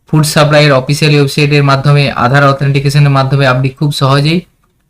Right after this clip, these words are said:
নাম বা পদবি চেঞ্জ করে নিতে পারবেন এবং সেটি সঙ্গে সঙ্গে হয়ে যাবে। তো আপনাদের শুনে হয়তো অবাক লাগলো বিষয়টা, কিন্তু এটাই হলো সত্যি।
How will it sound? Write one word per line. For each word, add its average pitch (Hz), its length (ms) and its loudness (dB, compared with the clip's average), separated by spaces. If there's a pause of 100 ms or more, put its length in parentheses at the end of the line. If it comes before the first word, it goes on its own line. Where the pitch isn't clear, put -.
(300)
নাম 127 340 2
বা 143 100 0
পদবি 135 360 -2
চেঞ্জ 127 260 -4
করে 139 160 0
নিতে 135 140 -2
পারবেন 135 300 0 (120)
এবং 135 260 -2
সেটি 139 260 -4
সঙ্গে 135 300 -2
সঙ্গে 143 260 0
হয়ে 135 140 0
যাবে। 151 300 -2 (960)
তো 143 120 0
আপনাদের 143 500 2
শুনে 151 340 2
হয়তো 151 280 2
অবাক 143 340 2
লাগলো 147 280 0
বিষয়টা, 143 440 0
কিন্তু 139 380 -2
এটাই 139 220 0
হলো 139 200 0
সত্যি। 139 500 -4